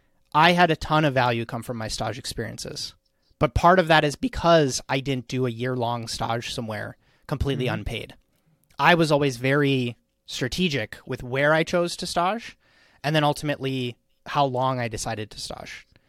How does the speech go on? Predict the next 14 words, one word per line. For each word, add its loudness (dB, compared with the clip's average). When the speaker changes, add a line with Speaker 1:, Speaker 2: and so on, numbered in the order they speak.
Speaker 1:
And 2
I 2
think 2
the 0
thing 0
that 2
made 2
me 0
the 0
most 0
upset 0
about 0
that -2
quote 2